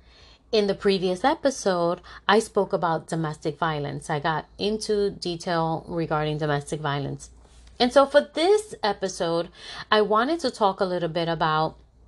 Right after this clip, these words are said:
breast cancer awareness. And so when I was doing my research, looking for information about domestic, not domestic violence,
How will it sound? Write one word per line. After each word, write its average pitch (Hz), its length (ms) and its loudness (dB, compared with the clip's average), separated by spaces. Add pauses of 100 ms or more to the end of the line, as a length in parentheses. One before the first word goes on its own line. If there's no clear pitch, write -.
(720)
breast 185 400 2
cancer 160 360 -4
awareness. 170 680 -4 (600)
And 220 180 0
so 196 480 2
when 202 400 0
I 320 500 -2
was 214 760 0 (680)
doing 185 320 -2
my 285 120 0
research, 175 720 -2 (260)
looking 226 380 2
for 247 200 -2
information 170 920 -4
about 165 320 -2
domestic, 165 420 -2 (920)
not 392 200 2
domestic 156 400 0
violence, 147 400 -2